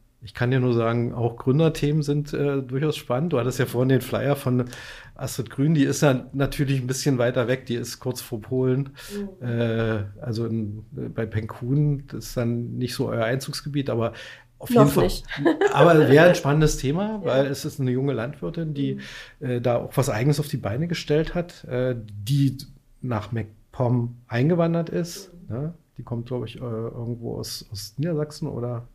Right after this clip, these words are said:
Speaker 1: Schleswig-Holstein. Ähm, ja, also Themen liegen quasi auf der Straße,
Speaker 2: Ja, auf jeden Fall.
Speaker 1: äh, aber man muss sie eben halt entdecken, ne? Und man
Speaker 2: Mhm.
Speaker 1: braucht auch ein bisschen Zeit dazu, die,
Speaker 2: Mhm.
Speaker 1: äh, auszugraben und,
Speaker 2: Mhm.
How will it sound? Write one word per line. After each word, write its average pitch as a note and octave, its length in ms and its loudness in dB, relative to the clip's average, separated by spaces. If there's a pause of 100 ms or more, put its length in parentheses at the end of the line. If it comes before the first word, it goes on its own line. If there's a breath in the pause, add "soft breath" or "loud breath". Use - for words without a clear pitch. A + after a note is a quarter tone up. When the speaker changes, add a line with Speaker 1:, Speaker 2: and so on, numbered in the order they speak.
(140)
Speaker 1:
Schleswig-Holstein. B2 600 -8 (760 loud breath)
Ähm, C3 640 4 (1040)
ja, A2+ 300 0
also A2+ 200 0
Themen B2+ 480 2
liegen B2+ 520 -2 (120)
quasi C3 380 4
auf D#3 100 2
der B2+ 100 0
Straße, B2+ 600 0
Speaker 2:
Ja, - 320 -8
auf G#3 160 -8
jeden C3+ 220 -6
Fall. - 100 -12
Speaker 1:
äh, B2 360 0
aber B2 340 0
man C3 60 2
muss B2+ 180 0
sie D3 80 2
eben C#3+ 220 2
halt B2 360 -2
entdecken, C3 380 -4
ne? A2 180 -4
Und C3+ 160 -2
man A2+ 140 0
Speaker 2:
Mhm. A2+ 60 0
Speaker 1:
braucht A2+ 200 -2
auch C#3+ 80 -2
ein B2+ 80 -2
bisschen B2+ 260 -6
Zeit B2+ 260 -6
dazu, A2+ 320 -6
die, G#2 220 -2
Speaker 2:
Mhm. G2+ 200 -8
Speaker 1:
äh, G#2 140 -4
auszugraben G#2 840 -4
und, G#2 320 -6
Speaker 2:
Mhm. - 60 -12